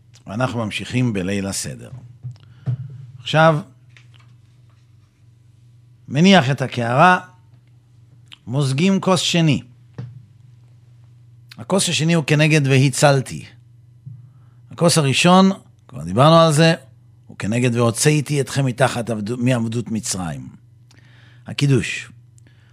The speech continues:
מקדשים. הקידוש עצמו, הוא יצ-, מעורר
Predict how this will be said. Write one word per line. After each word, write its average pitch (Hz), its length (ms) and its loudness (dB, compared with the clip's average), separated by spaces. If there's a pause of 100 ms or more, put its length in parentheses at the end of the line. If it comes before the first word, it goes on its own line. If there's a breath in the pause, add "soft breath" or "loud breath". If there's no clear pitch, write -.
(300 soft breath)
מקדשים. 135 560 0 (1120 soft breath)
הקידוש 165 440 2
עצמו, 160 540 4 (520)
הוא 110 120 -8
יצ-, 127 360 -2 (360)
מעורר 143 840 4